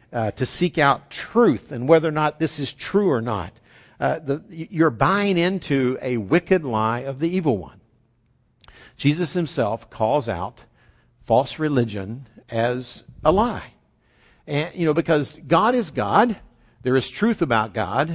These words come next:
and there, there, and anything outside of that is not true. So, you know, God is not a chameleon God. God doesn't become and kinda blend in and say, "Well, you know, when I'm over here, I'll be this kinda God, and when I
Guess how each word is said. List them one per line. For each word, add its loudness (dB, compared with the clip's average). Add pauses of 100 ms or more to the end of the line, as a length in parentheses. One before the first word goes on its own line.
and -4
there, 0
there, -6
and -8
anything 0
outside 2
of 2
that 2
is -4
not 0
true. -2 (580)
So, 6
you -2
know, 0
God 4
is 4
not 4
a 2
chameleon 2
God. 0
God 2
doesn't 4
become 0 (340)
and -8
kinda 2
blend 0
in 2
and -4
say, 0
"Well, 6
you 0
know, 0
when 0
I'm 0
over 2
here, 2
I'll 4
be 2
this -4
kinda -2
God, 2
and -6
when -4
I -4